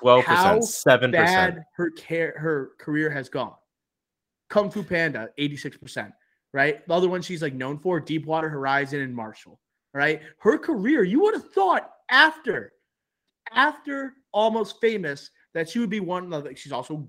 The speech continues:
Speaker 2: gorgeous, like, and she still remains to this day to be very good looking, right, as an actress. But I just had, I expected so much more from her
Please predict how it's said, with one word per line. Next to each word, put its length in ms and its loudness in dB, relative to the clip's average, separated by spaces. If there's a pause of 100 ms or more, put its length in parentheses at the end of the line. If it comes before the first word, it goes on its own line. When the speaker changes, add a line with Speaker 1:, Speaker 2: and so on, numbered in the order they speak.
Speaker 2:
gorgeous, 600 -2
like, 180 -8
and 120 -16
she 200 -20 (100)
still 260 -8
remains 300 -6
to 60 -8
this 180 -10
day 300 -2 (220)
to 60 -16
be 120 -6
very 440 -2 (220)
good 180 0
looking, 420 -8 (140)
right, 280 -2
as 260 2
an 80 -8
actress. 560 -10 (340)
But 280 2 (840)
I 120 6
just 140 -4
had, 160 -2
I 60 0
expected 360 -6
so 120 -8
much 180 -8
more 220 -2
from 180 -10
her 260 -4